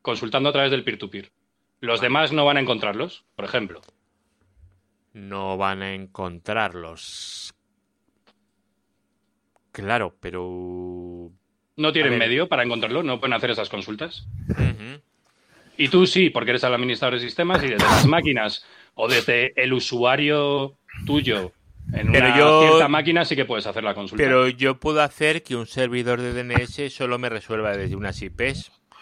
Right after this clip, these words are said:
Speaker 2: O puedo hacer que un servidor de D N S resuelva cualquier I P del mundo, pero poner un firewall de esos que ponía Aitor y solo ace-, a,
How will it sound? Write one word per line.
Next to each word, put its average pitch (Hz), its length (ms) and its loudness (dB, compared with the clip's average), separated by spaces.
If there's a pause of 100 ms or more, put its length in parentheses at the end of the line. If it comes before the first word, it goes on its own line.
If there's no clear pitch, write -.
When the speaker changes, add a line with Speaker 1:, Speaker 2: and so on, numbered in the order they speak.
(280)
Speaker 2:
O 131 140 2
puedo 160 220 6
hacer 180 260 4
que 170 120 2
un - 300 2
servidor 151 500 2
de 156 120 4
D 151 80 4
N 151 140 2
S 180 180 0
resuelva 143 480 2
cualquier 120 340 2
I 156 80 2
P 175 140 2
del 156 160 2
mundo, 185 420 -4 (300)
pero 135 220 0
poner 131 280 -2
un 175 140 -6
firewall 185 500 2
de 175 80 0
esos 170 240 -4
que 170 80 -2
ponía 165 300 0
Aitor 208 420 2 (100)
y 147 160 -6
solo 160 260 -2
ace-, 170 360 0
a, 131 480 6